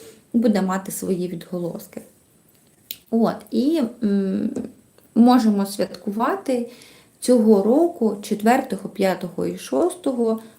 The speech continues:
грудня саме свято богині Ушас. Дуже там, м, рекомендую тим жінкам, які хочуть залишатися молодими, тим жінкам, а, у яких є доня маленька,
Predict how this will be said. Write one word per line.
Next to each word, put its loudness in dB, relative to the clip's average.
грудня 4
саме 4
свято -2
богині -2
Ушас. -8
Дуже 2
там, 2
м, 2
рекомендую 4
тим 0
жінкам, -4
які -10
хочуть -2
залишатися -6
молодими, -6
тим 4
жінкам, 2
а, -6
у 0
яких 4
є 0
доня -2
маленька, -6